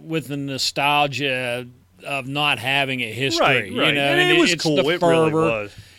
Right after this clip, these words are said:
Speaker 1: And, and it's good to see. I, I mean, I, I was, I was glad. I was a little bit nervous in those playoffs after the
Speaker 2: They should have lost 'cause they should have been down two oh heading to Nashville, so that should have been three oh.
Speaker 1: Well, even one one,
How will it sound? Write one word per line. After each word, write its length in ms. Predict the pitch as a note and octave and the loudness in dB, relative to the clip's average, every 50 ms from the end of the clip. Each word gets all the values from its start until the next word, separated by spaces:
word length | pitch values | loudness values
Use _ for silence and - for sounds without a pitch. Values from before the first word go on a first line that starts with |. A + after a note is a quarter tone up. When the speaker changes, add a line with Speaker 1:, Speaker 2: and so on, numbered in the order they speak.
| - - | -2 0
Speaker 1:
And, 140 | B3+ C4 A#3 | 2 2 2
and 220 | G3 A3+ C4 B3+ B3 | 2 0 0 2 2
it's 140 | B3 G#3+ | 0 0
good 260 | - - C#4+ C4 B3+ B3 | -2 -4 -6 -6 -4 -4
to 80 | B3+ - | -6 -4
see. 480 | - - B3 C4+ C#4 - - - - - C#3 | -2 2 2 2 2 0 -2 -6 -12 -18 -10
I, 300 | D3+ D#3+ E3+ F3 E3+ E3+ | -6 -4 -4 -2 -2 -4
I 40 | E3+ | -4
mean, 220 | E3+ E3+ E3+ D#3+ | -4 -4 -4 -4
I, 380 | D3+ D#3 E3 C#3 C3+ D3+ F#3+ A3 | -4 -4 -4 -4 -4 -2 -2 0
I 20 | |
was, 560 | A#3 A3 G3 E3 C#3+ B2+ A2 - - - - _ _ _ _ _ _ _ _ _ _ _ _ _ _ _ _ _ _ _ - | 0 0 0 0 -2 -4 -6 -10 -10 -12 -16 _ _ _ _ _ _ _ _ _ _ _ _ _ _ _ _ _ _ _ -10
I 160 | C#3+ F3 G#3 | -6 -4 -2
was 180 | G3 E3+ D3 B2 | -2 -2 -2 -4
glad. 440 | A2+ A2+ B2+ C3+ C#3 C#3+ E3 F#3+ | -6 -8 -6 -4 -2 -2 -2 -4
I 20 | D#4 | -4
was 140 | A4+ A4+ G4 | -6 -4 -2
a 20 | |
little 180 | D#4 G#3 A#3+ B3+ | 0 0 0 0
bit 120 | A#3+ A3+ F3 | 0 0 -2
nervous 460 | D3+ C#3+ C#3+ D#3 G#3 C#4 - G3+ D3+ | -2 -2 0 0 0 -2 -4 -6 -6
in 80 | D3+ C3+ | -6 -4
those 140 | C3 A#2 | -6 -6
playoffs 640 | - - - C#3 C3 C3 B2 B2 B2 B2 A#2 - D#3+ | -6 -6 -6 -4 -2 -2 -2 -2 -4 -4 -6 -6 -4
after 380 | D3+ D3 D3 C#3 - D#3 D3 | -2 -2 -2 -4 -6 -8 -8
the 220 | C#3 C3 C#3 C#3 C3+ | -6 -4 -2 2 2
Speaker 2:
They 120 | F3 B3+ | 4 2
should 180 | - - C#4 A3 | 2 2 0 2
have 80 | D#3 | 2
lost 300 | C#3 C#3 D#3 C#3 A#2+ - | 4 4 2 2 0 -4
'cause 120 | - B2+ A2 | -6 -6 -6
they 100 | B2+ C3+ | -6 -4
should 160 | - F#3 F3 | -4 -4 -6
have 80 | E3 C3+ | -4 -4
been 180 | D3 C#3 B2 | -6 -4 -4
down 280 | A#2+ B2 B2+ B2 A2+ G#2 | -4 -4 -4 -4 -6 -8
two 260 | - - C#3 B2 A#2+ | -10 -8 -6 -2 -2
oh 160 | B2+ B2 A2+ | -2 -2 -2
heading 280 | F#2 C3+ C3+ C3 B2 G#2 | -2 -2 -4 -4 -6 -10
to 60 | G#2 | -16
Nashville, 520 | G2+ G2+ G2 G2 F#2 F2 - - G2+ F2+ | -16 -16 -16 -16 -18 -18 -20 -20 -20 -18
so 100 | F2 - - | -16 -12 -4
that 200 | A2+ C3 D3+ - | -2 -2 -2 -2
should 160 | - D#3+ D#3 | -4 -6 -6
have 80 | C3+ A2+ | -6 -6
been 180 | B2 A#2 G#2+ | -6 -6 -8
three 300 | G2+ - B2+ B2 A#2 A2 | -8 -8 -6 -6 -4 -2
oh. 80 | A2 A2 | 0 2
Speaker 1:
Well, 180 | F#3+ F#3 F#3 F#3+ | 4 4 4 4
even 460 | A#3 A#3 C4 C4+ A3+ F#3 E3 D#3 D3 | 4 2 0 0 0 0 0 0 0
one 340 | D3+ D#3+ E3 D#3 C#3 B2+ B2+ | 0 2 2 2 0 -2 -2
one, 420 | C3 C#3+ D#3 D3 A2+ F2+ D2+ D2+ | -2 -2 0 -2 -2 -4 -10 -16